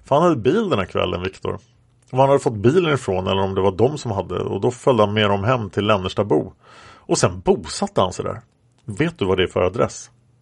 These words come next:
Monica, ja, det vet jag. Lännerstavägen sju i Saltsjöbo. Eller Lännerstabo. Och här fick jag höra utav Filip att den här Viktor också hade kommit dit någon gång hos den här familjen, den här holländska familjen. Han hade en vän med sig som han ville skulle bosätta sig där också.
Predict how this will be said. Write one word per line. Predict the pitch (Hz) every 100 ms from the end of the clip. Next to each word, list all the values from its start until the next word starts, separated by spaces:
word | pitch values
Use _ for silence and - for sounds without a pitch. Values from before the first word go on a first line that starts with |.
| -
Monica, | 107 92 104
ja, | 104
det | 160
vet | 117 -
jag. | 95 _ _ _ _ _ -
Lännerstavägen | 147 117 123 127 135 127
sju | - 143
i | 101
Saltsjöbo. | - 98 104 120 117 _ _ _ _ -
Eller | 117 98
Lännerstabo. | 101 120 98 107 104 95 90 _ _ - - -
Och | - 120
här | 143
fick | 151
jag | 127
höra | 120 101 92
utav | -
Filip | - 90 101 95 _ _ - - - -
att | 120
den | 135
här | 147
Viktor | 135 - - 120 110 -
också | 151 -
hade | 123
kommit | - 143 101 101 -
dit | 104 170 185
någon | 123 107
gång | 92 92
hos | 95 - 101
den | 104
här | 95
familjen, | 113 143 170 170 165 151
den | 123
här |
holländska | 104 117 110 120 127
familjen. | 117 98 92 95
Han | 120
hade | 135
en | 110
vän | 143 180 92
med | 92
sig | - 98
som | 101
han | 104
ville | 110 95
skulle | - 95
bosätta | 131 95 107 -
sig | 98 107
där | 110
också. | 147 -